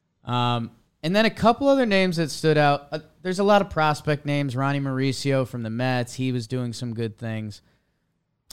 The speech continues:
Um, I guess a couple guys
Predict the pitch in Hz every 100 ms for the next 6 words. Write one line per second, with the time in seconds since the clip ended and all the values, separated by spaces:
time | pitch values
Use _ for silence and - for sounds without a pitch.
0 | - - 117 117 117 110 - _ _ _
1 | _ _ _ 135 165 214 208 - 185 185
2 | 196 165 160 151 143 - -